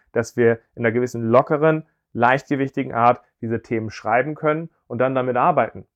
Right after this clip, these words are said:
Und wenn man sich daran gewöhnt hat, dann ist das eine Sache, die man in wenigen Minuten, kann man halt über ein Thema gesprochen haben, den Kontext in der Luft und schreibt das kurz auf, um dann das Gespräch mit den Entwicklern zu beginnen. Das muss eben nicht Wochen und Details und ist Anforderungsanalyse,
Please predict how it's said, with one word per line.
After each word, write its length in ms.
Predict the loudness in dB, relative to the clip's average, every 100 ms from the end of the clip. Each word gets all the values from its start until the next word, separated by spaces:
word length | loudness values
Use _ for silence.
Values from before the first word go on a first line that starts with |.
| _ -8
Und 160 | -4
wenn 100 | -2
man 140 | 0 -2
sich 120 | 0
daran 380 | 2 2 2 0
gewöhnt 400 | 2 2 2 2
hat, 300 | -2 -2 _ _ _
dann 160 | 0 0
ist 140 | 0
das 160 | 0 0
eine 80 | 0
Sache, 320 | 0 2 0
die 120 | -2
man 300 | -2 -4 -8 _ _ -8
in 120 | -2
wenigen 320 | 0 0 -2
Minuten, 580 | -2 0 0 -2 -6 -8 _ _ _ _ _ _ _ _ _ _
kann 180 | -8 -2
man 160 | 0 2
halt 140 | 0
über 160 | 0 -2
ein 100 | 0
Thema 220 | -2 0
gesprochen 520 | -2 0 2 2 0
haben, 160 | -4 -4
den 140 | -4
Kontext 400 | -4 -2 -2 -2
in 60 | 0
der 60 |
Luft 280 | 4 2 2
und 100 | -12
schreibt 300 | -2 0 0
das 160 | -2 -2
kurz 180 | -6 -2
auf, 340 | 0 0 0
um 140 | -12 -4
dann 240 | -2 0 -2
das 160 | -2
Gespräch 380 | -4 -4 -2 -2
mit 100 | -2
den 120 | -4
Entwicklern 340 | -2 -2 -2 -4
zu 120 | -6
beginnen. 380 | -2 -2 -4 -8 _ _ -12
Das 220 | -10 -6
muss 260 | -4 -6 -6
eben 300 | -6 -4 -2
nicht 340 | -4 -4 0
Wochen 380 | 0 2 -2 -2
und 180 | -4 -4
Details 560 | -4 -2 0 0 -2
und 160 | -14 -14
ist 240 | -14 -8
Anforderungsanalyse, 1000 | -6 -2 0 0 0 -2 0 0 0 -2